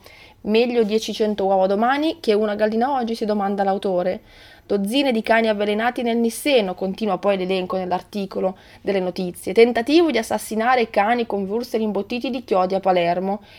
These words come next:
E ad Avola sfinisce il suo cane facendolo correre legato ad un'auto. Denunciato. Quando si imbatte in altri due cavalli che si sfracellano contro una macchina nella strada che collega Carini a Montelepre, sbotta e chiude il collegamento.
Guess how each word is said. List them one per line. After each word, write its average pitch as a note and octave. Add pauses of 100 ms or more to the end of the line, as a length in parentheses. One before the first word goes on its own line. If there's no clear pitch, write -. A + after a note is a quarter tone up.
(140)
E -
ad G3
Avola F#3+
sfinisce B3+
il G3
suo B3+
cane G#3
facendolo A#3
correre A#3+
legato G#3+
ad F#3+
un'auto. F3 (100)
Denunciato. G3 (520)
Quando C4
si A#3
imbatte G#3
in G#3+
altri G3+
due F#3
cavalli G3
che F#3
si F#3+
sfracellano G3
contro G#3
una F#3
macchina G3
nella F#3
strada G3+
che F#3+
collega G#3
Carini F#3+ (200)
a G#3+
Montelepre, G3+
sbotta G3+
e -
chiude F#3+
il G3
collegamento. G#3+